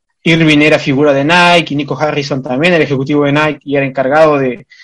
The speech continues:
de negociar los patrocinios con los jugadores. Entonces, tenemos una relación ahí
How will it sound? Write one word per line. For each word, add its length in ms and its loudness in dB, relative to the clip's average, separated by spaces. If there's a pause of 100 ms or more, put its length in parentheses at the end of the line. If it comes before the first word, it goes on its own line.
(300)
de 120 -2
negociar 400 2
los 120 -2
patrocinios 480 -2
con 100 -4
los 100 -6
jugadores. 480 4
Entonces, 480 -4 (520)
tenemos 380 4
una 140 6
relación 440 4
ahí 340 4